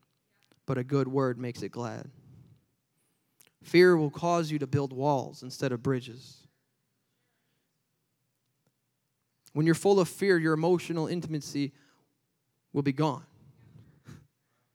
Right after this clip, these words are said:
Why? Because your joy is gone. Can't be building walls up because you're too afraid of what someone's gonna do,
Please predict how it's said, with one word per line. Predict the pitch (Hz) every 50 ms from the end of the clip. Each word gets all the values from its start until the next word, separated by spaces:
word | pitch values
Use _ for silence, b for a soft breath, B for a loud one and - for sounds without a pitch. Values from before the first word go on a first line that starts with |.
| _ _ _ _ _ _ _ _ _ _ _ _ _ _ _ _ _
Why? | - 143 160 147 127 117
Because | 123 131 131 156 139
your | 143 143 139
joy | 139 151 175 190 190
is | 165 139 123
gone. | - - - 69 58 - - - _ _ _ _ _ _ _ _ _ _ _ _ _ _ _ _ _ _ _ _ _ _ _ _ _ _ _ _ _ _ _ _ _ _ _ _ _ _ _ _ _ _ -
Can't | - 160 151 147
be | 156
building | 151 143 170 170 160 165 160
walls | 160 180 185 196 196 180 160 156
up | 139 - -
because | 151 143 - 156 139 127 127 b b b b b b b b _
you're | 151 156 147
too | - 170 180 170
afraid | 156 151 - - 185 190 190 180 160 156
of | 147 147
what | 151 -
someone's | - - 170 165 160 156 156 151
gonna | 151 147 139 131
do, | 131 143 156 143 120 117 143 156